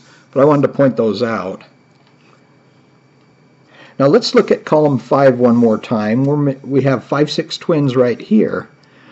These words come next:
So we're missing one, three, four, five, six, seven, eight. One, three, four, and eight. And look at this, we got one four here, so that's a three or an eight, and one four here, so that's a three or an eight.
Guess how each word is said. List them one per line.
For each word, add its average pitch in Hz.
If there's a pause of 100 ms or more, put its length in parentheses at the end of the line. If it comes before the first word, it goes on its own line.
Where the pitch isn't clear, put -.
(180)
So -
we're 143
missing 139
one, 147 (640)
three, -
four, 123 (520)
five, 113
six, -
seven, - (720)
eight. 151 (1040)
One, 190
three, 185
four, 139
and 110
eight. 127 (800)
And 143
look 190
at 185
this, -
we 131
got 104
one 147
four 151
here, 131
so 135
that's 139
a 120
three 135
or 117
an 107
eight, 113 (180)
and 120
one 143
four 139
here, 160
so -
that's 139
a 156
three 113
or 104
an 95
eight. 101